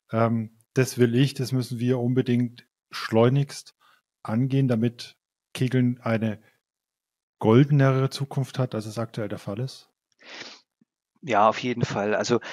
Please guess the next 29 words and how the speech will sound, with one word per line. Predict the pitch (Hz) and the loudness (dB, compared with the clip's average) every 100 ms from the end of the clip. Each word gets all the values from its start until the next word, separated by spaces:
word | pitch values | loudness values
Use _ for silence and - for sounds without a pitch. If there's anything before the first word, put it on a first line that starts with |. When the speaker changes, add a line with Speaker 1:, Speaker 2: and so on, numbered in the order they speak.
| - | -10
Speaker 2:
persönlich | - 139 147 175 180 135 | -2 2 4 4 2 0
liegt | 156 - | -2 -2
auf | - | 0
meinem | 120 123 147 | 0 0 0
Tisch | - 143 | -4 -4
das | - 123 | -2 -2
Thema | - 127 | 0 -2
mit | 120 | -2
der | 110 104 | -2 -2
Trainerausbildung. | 131 180 160 156 - 160 165 160 | -2 0 0 0 0 0 2 0
Das | 127 - - | -2 -6 -6
gehört | 120 123 | -2 -2
so | - | -2
ein | |
bisschen | 117 120 123 | -4 -2 -2
in | 120 | -2
meinen | 110 110 | -2 -2
Aufgabenbereich. | 127 156 - 147 151 143 131 123 139 139 - - - - | -2 -2 2 2 2 0 4 4 2 -4 -8 -16 -16 -2
Aber | 117 110 | 2 2
wir | 117 | 2
haben's | 113 127 | 0 4
ja, | 123 117 | 4 4
äh, | 117 120 | 2 -6
vorhin | 117 - 120 | -10 -4 -2
angeschnitten, | 110 101 131 131 117 117 113 110 | -2 -4 -4 -4 -4 -6 -8 -8
die | - 107 - - | -8 -8 -8 -8
Professionalisierung | 104 117 - 131 - 113 110 107 104 - 127 143 151 135 123 | 0 0 2 4 2 2 0 0 -4 -6 -4 0 2 2 2
der | 104 | 0
Wettbewerbe. | 104 - 123 95 80 82 | 0 0 0 0 -6 -8